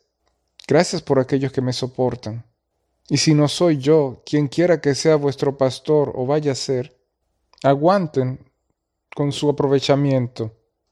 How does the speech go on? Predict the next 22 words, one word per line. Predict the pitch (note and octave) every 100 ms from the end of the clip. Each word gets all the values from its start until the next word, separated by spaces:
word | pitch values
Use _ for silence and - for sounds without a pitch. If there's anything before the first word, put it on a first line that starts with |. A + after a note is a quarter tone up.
| _ _ _
Hay | C3+ F3
pasajes | F3 D3 - F3+ D#3+ C3 A#2+ - _
que | C#3
yo | C3+ D#3
he |
enseñado, | D3+ - C#3 C3+ B2+ B2 C#3 D3+ _ _ _ _ _ _ -
nunca | E3+ F#3
he | E3
cambiado | D#3 C#3 C#3+ C#3+
mi | C3+
doctrina, | C3 C3 - D3+ D#3 C3+ D#3 - _ _ _ _ _ _
pero | - D3+
a |
veces | D#3+ D#3+ F3
sí | E3+
he | F3
cambiado | D3+ C3+ D3+ D#3+ C3 C3 _ -
mi | C#3
opinión | C#3 C#3 D3 E3 D3
sobre | - C3+
ciertas | B2 D3 C3+ C3+ B2
cosas. | - E3 C#3+ - G#2+